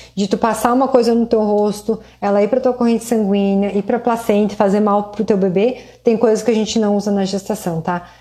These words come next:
Mesmo sendo essa possibilidade bem pequena. Porque vai que acontece alguma coisa, daí tu fica pensando, foi porque tu usou aquele negócio ali, né? Então, é, geralmente a gente tem coisas pra, pra acne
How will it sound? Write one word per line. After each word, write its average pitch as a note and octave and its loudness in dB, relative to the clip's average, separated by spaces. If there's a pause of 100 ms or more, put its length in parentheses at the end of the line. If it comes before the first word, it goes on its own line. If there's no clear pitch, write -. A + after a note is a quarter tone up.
Mesmo G#3 2
sendo A3+ 0
essa A3+ -6
possibilidade G#3 0
bem G3+ 2
pequena. F#3+ -2 (300)
Porque G3+ 0
vai A3+ 2
que D4 2
acontece A#3 2
alguma A3 0
coisa, G3+ 0
daí G#3+ 2
tu - -10
fica - -6
pensando, G#3+ 0
foi A#3+ 2
porque B3 0
tu B3 -2
usou A3+ 2
aquele A#3+ 2
negócio G#3+ 2
ali, F#3 -2 (280)
né? F#3+ -2 (300)
Então, G3+ 2
é, G3+ 0
geralmente G#3 0
a - -6
gente - -8
tem G#3+ 0
coisas G3+ 0
pra, F#3 -2
pra F#3 0
acne F#3 0